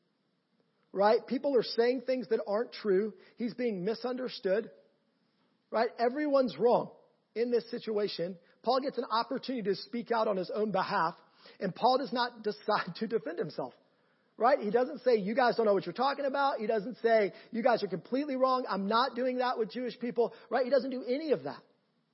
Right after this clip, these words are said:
Is that Paul grounds himself in the Lord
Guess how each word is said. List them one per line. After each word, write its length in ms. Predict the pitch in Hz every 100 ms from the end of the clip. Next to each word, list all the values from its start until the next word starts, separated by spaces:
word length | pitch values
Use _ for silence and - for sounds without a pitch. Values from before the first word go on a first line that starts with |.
| _ _ _
Is 140 | 202 196
that 140 | 269
Paul 220 | 247 262
grounds 600 | 170 180 220 233 277 277
himself 460 | 254 220 - 202 196 -
in 120 | 226
the 60 | 208
Lord 500 | 185 214 202 185